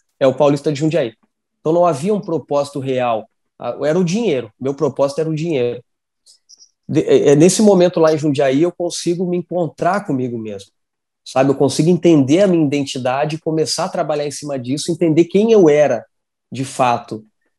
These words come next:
o que eu tinha que, que exercer dentro de um clube, como eu deveria honrar a camiseta daquele clube.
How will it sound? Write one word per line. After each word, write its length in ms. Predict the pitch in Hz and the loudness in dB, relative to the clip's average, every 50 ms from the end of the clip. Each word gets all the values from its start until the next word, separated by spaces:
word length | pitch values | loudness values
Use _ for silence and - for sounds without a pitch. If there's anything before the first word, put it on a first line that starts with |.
| _ _ _ _ | _ _ _ _
o 100 | 135 131 | -8 -8
que 200 | - - 185 208 | -2 2 6 6
eu 120 | 226 214 | 6 6
tinha 220 | - - 202 196 190 | 6 4 2 2 2
que, 260 | - 190 180 175 139 | 4 6 4 4 4
que 120 | - 165 | 2 0
exercer 500 | 165 156 131 160 156 131 - - 165 160 | -2 0 0 -2 -2 -2 -4 -4 -4 -2
dentro 220 | 147 156 151 - 143 | -2 -4 -6 -6 -8
de 100 | 123 139 | -6 -6
um 80 | 135 | -8
clube, 580 | 135 _ 135 135 143 156 156 139 139 147 143 - _ _ _ _ _ _ _ | -6 _ -2 0 2 2 0 0 -2 -4 -4 -6 _ _ _ _ _ _ _
como 200 | - 156 175 185 | -2 0 2 2
eu 80 | 180 165 | 2 2
deveria 440 | 156 165 143 160 147 139 151 160 | 0 0 0 -2 -2 0 0 0
honrar 340 | 160 156 139 123 147 151 180 | -2 -2 -4 -6 -10 -10 -10
a 40 | 196 | -8
camiseta 440 | - 170 156 151 139 123 147 147 - | -6 -4 -4 -4 -4 -4 -6 -8 -6
daquele 360 | 139 135 131 - 139 131 131 | -8 -8 -6 -4 -4 -4 -4
clube. 580 | 127 _ 127 123 127 135 143 143 139 151 151 | -6 _ -4 0 2 2 0 0 0 -4 -4